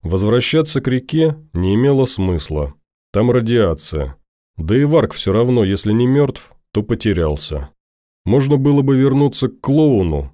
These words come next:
но Погон не знал, как босс отнесётся к потере груза и напарника. «И куда же мне двигать?» — негромко поинтересовался у подозрительно косящейся на него вороны Погон. «Жрать охота, между прочим.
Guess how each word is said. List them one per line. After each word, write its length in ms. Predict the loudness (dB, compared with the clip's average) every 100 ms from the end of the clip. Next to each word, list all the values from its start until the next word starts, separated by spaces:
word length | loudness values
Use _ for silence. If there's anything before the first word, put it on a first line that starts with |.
| _ -4
но 160 | -4
Погон 480 | 0 0 2 4 4
не 120 | 2
знал, 500 | 2 0 0 0 -4 -4
как 220 | -4 -2
босс 240 | -2 -2
отнесётся 600 | -4 -4 -4 -2 -4 -4 -10
к 100 | -4
потере 380 | -4 -2 -2
груза 420 | -2 0 0 0 -2
и 180 | -2
напарника. 960 | -2 -2 0 0 0 -2 -4 -6 -8 -10 _ _ _ _
«И 80 | -8
куда 400 | -4 -4 0 0
же 140 | 2
мне 240 | 0 2 0
двигать?» — 760 | 0 -2 -2 -2 -2 -4 -14 _ _ _
негромко 540 | -2 0 0 0 0 -2
поинтересовался 1000 | 0 0 0 -2 0 0 0 0 -2 -4
у 40 |
подозрительно 720 | -2 -2 0 0 -2 -2 -2
косящейся 760 | -2 -4 0 -2 -2 -4 -4 -2
на 80 | 0
него 260 | 0 0
вороны 520 | 0 0 0 0 -2
Погон. 680 | -4 -4 -2 -2 -2 -4 -8 _ _ _ _ _ -10
«Жрать 500 | -2 0 2 0 -2
охота, 560 | -2 -4 -2 -4 -6 -10
между 380 | -4 -4 -2 -4
прочим. 560 | -4 -4 -4 -6 -8